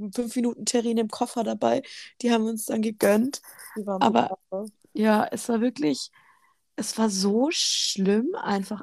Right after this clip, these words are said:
Speaker 1: alles,
Speaker 2: Ja.
Speaker 1: diese ganze Experience.
Speaker 2: Ja, ich würd sagen, das war echt so das schlimmste Land, das ich in meinem Leben je betreten hab.
Speaker 1: Ja,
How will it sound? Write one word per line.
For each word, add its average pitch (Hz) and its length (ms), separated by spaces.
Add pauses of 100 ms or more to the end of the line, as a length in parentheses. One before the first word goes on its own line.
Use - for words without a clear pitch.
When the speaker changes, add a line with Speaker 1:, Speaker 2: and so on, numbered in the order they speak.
Speaker 1:
alles, 208 340
Speaker 2:
Ja. - 60
Speaker 1:
diese 220 200
ganze 247 380
Experience. 240 1080
Speaker 2:
Ja, 226 320
ich 233 160
würd 240 160
sagen, 226 320
das 220 220
war 214 220
echt 247 260
so 226 200
das 208 220
schlimmste 247 520
Land, 240 440
das 240 180
ich 214 80
in 226 60
meinem 214 200
Leben 240 280
je 220 140
betreten 220 640
hab. 233 200
Speaker 1:
Ja, 240 140